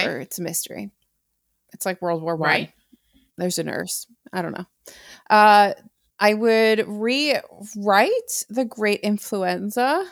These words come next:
Speaker 2: Mm.
Speaker 1: to include addendums from now.
Speaker 2: Oh, okay.
Speaker 1: And then Unapologetically Dacia, I would reread and hope that she actually gets published 'cause I really did enjoy it.
Speaker 2: Wow.
Speaker 1: It was a little romance she wrote that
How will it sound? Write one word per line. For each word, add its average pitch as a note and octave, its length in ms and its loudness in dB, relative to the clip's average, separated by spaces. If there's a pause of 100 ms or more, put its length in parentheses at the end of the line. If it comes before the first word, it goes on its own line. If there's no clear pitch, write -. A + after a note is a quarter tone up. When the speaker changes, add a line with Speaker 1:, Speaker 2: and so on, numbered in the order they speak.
Speaker 2:
Mm. C#3+ 420 -16
Speaker 1:
to A#3+ 240 2
include G#3 680 -2
addendums F#3+ 560 0
from F3 360 -6 (1120)
now. A3+ 360 -8
Speaker 2:
Oh, B2+ 160 -20
okay. A#2 300 -20 (600)
Speaker 1:
And G#3 220 0
then G3+ 200 2
Unapologetically G3+ 1000 -2
Dacia, F#3+ 460 -2
I F#3 80 2
would F3+ 180 -2
reread G#3+ 380 -2
and G3+ 180 -4
hope G3 180 -6
that - 160 -8
she F3 160 -12
actually F3 300 -12
gets - 160 -14
published - 420 -14
'cause - 80 -16
I E3+ 40 -12
really F3+ 220 -10
did E3+ 180 -12
enjoy D#3+ 220 -14
it. B2 300 -10
Speaker 2:
Wow. E3+ 580 -10
Speaker 1:
It G#3+ 60 -6
was G#3 100 -6
a G#3+ 40 -10
little B3+ 160 -2
romance A3 380 -2
she A3+ 180 -8
wrote G3+ 520 -4 (380)
that F#3 420 2